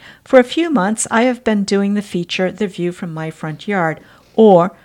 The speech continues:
Progress on Tiger Fuel's project on James River Road and Route twenty. Construction has an end in sight. They are anticipating a February opening. To date, the majority of the work is complete,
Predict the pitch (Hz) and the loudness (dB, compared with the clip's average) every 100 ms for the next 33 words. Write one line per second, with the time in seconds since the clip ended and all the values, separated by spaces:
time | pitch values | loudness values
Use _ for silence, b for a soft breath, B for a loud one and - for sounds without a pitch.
0 | B - 269 262 175 175 180 180 - 185 | B -2 0 0 -4 -6 -6 -8 -6 -4
1 | 185 180 196 185 185 - 180 160 165 170 | -4 -6 -6 -4 -6 -4 -2 -2 -4 -8
2 | - 170 160 170 170 175 - 185 190 175 | -8 -8 -8 -8 -8 -10 -8 -6 -6 -4
3 | 156 156 - 185 175 151 - - 180 170 | -4 -4 -6 -6 -4 -6 -10 -10 -6 -6
4 | 147 147 _ b b b - 214 - 269 | -8 -12 _ b b b -4 -4 0 -2
5 | 269 285 269 269 175 160 156 175 165 175 | 0 -2 -2 -2 -4 -4 -4 -6 -6 -6
6 | 165 160 170 - 175 160 151 - B B | -6 -6 -6 -4 -2 -2 -4 -12 B B
7 | B - 202 190 208 233 254 - 196 196 | B 0 4 4 4 2 0 -2 -6 -6
8 | - 165 185 208 185 170 165 - 156 156 | -4 -2 -2 -2 -2 -4 -4 -8 -8 -6
9 | 151 - 180 202 185 139 135 165 - 175 | -8 -4 -2 -2 -6 -8 -10 -14 -12 -6
10 | 160 175 220 - B B - 214 202 - | -2 -2 -4 -12 B B -2 0 0 -4
11 | - 185 202 220 233 233 180 196 160 160 | -4 -2 0 2 2 -2 -4 -6 -2 -4
12 | 156 - 226 262 - 220 - 160 147 - | -4 0 0 0 -4 -6 -4 -8 -8 -10